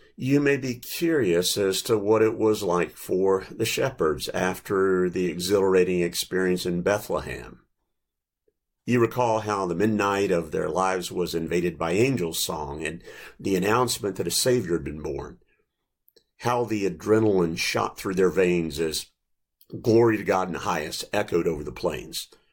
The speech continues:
And before their racing hearts could even think about calming, there was soon the sight of that linen swaddled baby lying in a manger. But when they finally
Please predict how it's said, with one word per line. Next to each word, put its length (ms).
And 140
before 360
their 200
racing 400
hearts 340
could 140
even 240
think 280
about 260
calming, 460
there 140
was 280
soon 500
the 100
sight 480
of 240
that 220
linen 440
swaddled 840
baby 520
lying 380
in 80
a 40
manger. 580
But 120
when 160
they 100
finally 600